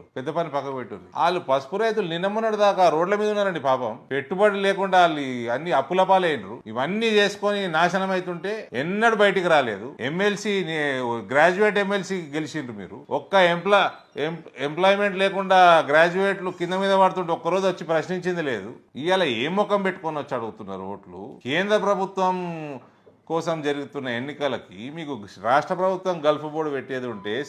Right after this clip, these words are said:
నిజాం షుగర్ ఫ్యాక్టరీ తెరిచేది ఉంటే ఏం సంబంధం? మీకు ఏమైనా అజెండా ఉన్నదా? ఏం లేదు. మీ అజెండా అంతా ఒకటే,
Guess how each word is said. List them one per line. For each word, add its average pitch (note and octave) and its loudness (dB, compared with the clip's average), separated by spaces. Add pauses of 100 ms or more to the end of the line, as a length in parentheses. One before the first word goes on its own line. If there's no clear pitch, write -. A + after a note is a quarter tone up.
(100)
నిజాం C3+ -2
షుగర్ D3+ -6
ఫ్యాక్టరీ C3+ -4
తెరిచేది A2 -10
ఉంటే F2+ -14
ఏం A2+ -12
సంబంధం? A#2+ -10
మీకు G#2 -10
ఏమైనా G#2 -6
అజెండా C3+ -2
ఉన్నదా? B2 -2
ఏం A2+ -8
లేదు. B2+ -6
మీ A2 -8
అజెండా C#3 -2
అంతా C3 -6
ఒకటే, A#2 -8